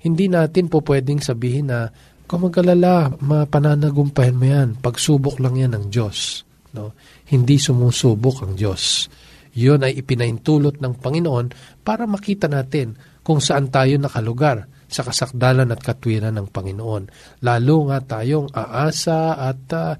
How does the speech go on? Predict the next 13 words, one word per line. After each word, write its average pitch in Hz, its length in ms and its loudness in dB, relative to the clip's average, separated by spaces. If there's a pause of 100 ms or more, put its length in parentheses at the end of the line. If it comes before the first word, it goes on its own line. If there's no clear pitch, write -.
(200)
hihiling 165 600 2
ng 131 160 0
Kanyang 131 340 2
biyaya 117 540 0 (400)
na 160 80 0
mapanagumpayan 135 960 0
natin 113 480 -2 (420)
ang 131 160 0
mga 117 220 -2
tukso - 400 -4
sa 107 240 -4
ating 98 260 -4
buhay. 87 640 -4